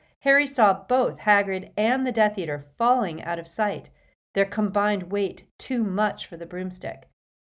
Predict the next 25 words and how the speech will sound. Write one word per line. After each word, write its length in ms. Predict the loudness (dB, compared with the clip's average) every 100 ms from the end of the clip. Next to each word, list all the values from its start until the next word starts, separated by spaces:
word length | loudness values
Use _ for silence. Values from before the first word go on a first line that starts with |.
| _
Barely 360 | 4 6 6 4
gripping 380 | 2 -2 -2 -10
the 80 | -10
plummeting 600 | -10 -2 0 2 2 2
bike 280 | 0 -2 -12 _ -8
with 260 | -2 0
his 200 | 0 -2
knees, 380 | -2 -4 -8 -16 _ _ _ _ _
Harry 340 | 4 4 2
heard 300 | 0 -2 0
Voldemort 480 | -4 -2 -4 -8 -10
scream, 520 | -12 -10 -8 -10 -12 _ _ _ _
"Mine!" 1160 | -4 -2 4 4 6 4 2 0 -4 -4 -8 -12 _ _ _ _ _ _
It 100 | -12
was 160 | -8 -6
over. 380 | -6 -6 -10 -14 _ _ _ _
He 60 | -8
could 140 | -4
not 260 | -2 -2 -6
see 460 | -8 -4 -4 -4 -2
or 220 | -2 -2
hear 340 | -4 -4 -4
where 200 | -4 -8
Voldemort 460 | -6 -8 -8 -10 -8
was. 400 | -6 -6 -10